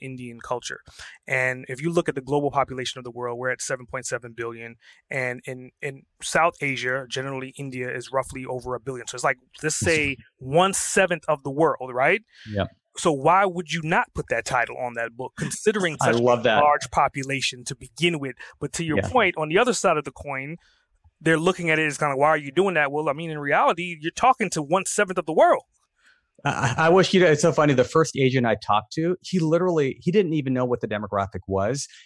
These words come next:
Speaker 2: He made it sound like I'm writing a book for left-handed fly fishermen, you know, like, something <laughs> so unique. I'm like,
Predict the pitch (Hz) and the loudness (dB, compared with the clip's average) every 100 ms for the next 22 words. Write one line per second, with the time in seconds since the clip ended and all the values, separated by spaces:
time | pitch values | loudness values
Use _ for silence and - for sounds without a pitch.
0 | _ 196 214 220 175 156 147 139 120 117 | _ 2 4 4 2 0 0 0 0 0
1 | 117 117 110 98 107 107 - 110 104 104 | 0 0 -2 -4 -4 -6 -6 -4 0 0
2 | - 120 98 92 - 95 95 98 - 87 | -2 -4 -4 -4 0 0 0 -2 -4 -6
3 | 87 98 139 139 139 135 208 180 175 - | -6 0 4 6 4 4 2 4 2 2
4 | - 208 180 170 170 147 139 127 123 | 4 4 6 4 4 2 2 2 2